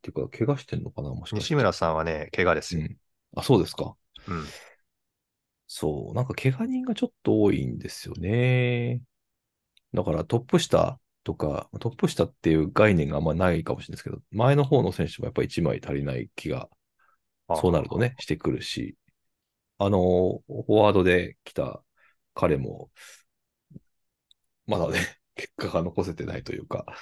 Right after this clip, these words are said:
Speaker 1: 町田戦もスタメンで出て、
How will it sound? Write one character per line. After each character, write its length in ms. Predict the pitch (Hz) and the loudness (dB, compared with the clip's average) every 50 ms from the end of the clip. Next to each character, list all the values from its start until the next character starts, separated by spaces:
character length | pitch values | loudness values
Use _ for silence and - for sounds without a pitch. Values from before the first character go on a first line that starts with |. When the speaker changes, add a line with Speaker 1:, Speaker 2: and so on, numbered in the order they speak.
| - _ _ _ _ _ _ _ _ _ _ _ _ _ _ _ _ _ _ _ _ _ _ _ _ _ | -20 _ _ _ _ _ _ _ _ _ _ _ _ _ _ _ _ _ _ _ _ _ _ _ _ _
Speaker 1:
町 300 | - - 98 92 - 101 | 0 0 0 2 4 2
田 80 | 95 | 2
戦 240 | 87 - 98 92 92 | 4 4 4 6 6
も 300 | 87 82 82 90 87 - | 4 4 2 0 -2 -4
ス 120 | - - - | -8 -10 -2
タ 120 | - 90 | -2 0
メ 100 | 87 87 | 0 0
ン 80 | 82 82 | 0 -2
で 100 | 85 87 | -2 -4
出 140 | 90 85 80 | -4 -6 -6
て、 300 | - - - - - | -6 -8 -10 -10 -12